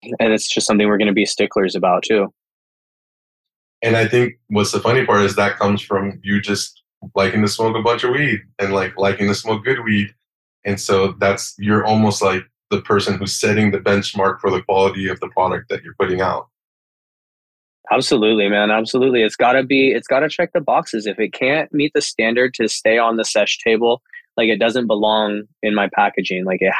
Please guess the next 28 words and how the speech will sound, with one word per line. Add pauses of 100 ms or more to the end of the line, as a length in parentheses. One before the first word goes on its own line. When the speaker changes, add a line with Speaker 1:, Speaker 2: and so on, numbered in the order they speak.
Speaker 1:
has
to, (460)
it
has
to,
has
to,
has
to
be
able
to
be
up
to
that
quality
standard.
Like, (500)
if
me
and
the
homies
aren't (360)
satisfied
with
it